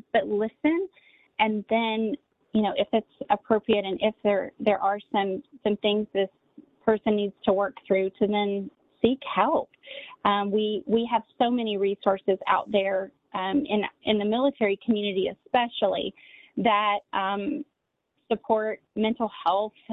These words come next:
um, of our kids and, and of our service members and of our spouses that, um, there, there are so many ways for us to help our kids and, and each other through mental health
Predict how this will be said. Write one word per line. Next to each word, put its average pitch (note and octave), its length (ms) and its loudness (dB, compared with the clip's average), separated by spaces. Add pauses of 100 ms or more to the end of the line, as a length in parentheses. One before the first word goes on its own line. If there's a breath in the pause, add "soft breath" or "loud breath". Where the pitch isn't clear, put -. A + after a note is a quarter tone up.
(120)
um, G3+ 280 -4
of G3+ 120 -2 (120)
our F#3+ 100 -4
kids C#4 520 0
and, G3 380 -4
and G#3 160 0
of F#3 100 -4
our F#3+ 160 0 (100)
service A#3+ 300 -2
members G#3+ 440 0 (120)
and D4+ 300 2
of A#3 80 -4
our F#3 160 -2 (100)
spouses - 600 -2 (500 loud breath)
that, G3+ 400 2 (140)
um, G3 480 -2 (420)
there, A3+ 380 0 (100)
there G#3+ 160 2
are G#3+ 100 -6 (120)
so B3 100 2
many B3+ 300 0
ways G3 380 0 (160)
for G#3 100 2 (100)
us G3 140 2 (200)
to G#3 60 0 (100)
help G#3+ 300 2
our G3 160 2 (140)
kids G3+ 280 0 (160)
and, G3 360 -2 (240 soft breath)
and A3 160 2
each A3+ 220 0 (100)
other G3+ 480 0 (440 soft breath)
through G#3+ 360 2
mental G3 340 -2
health G3 220 0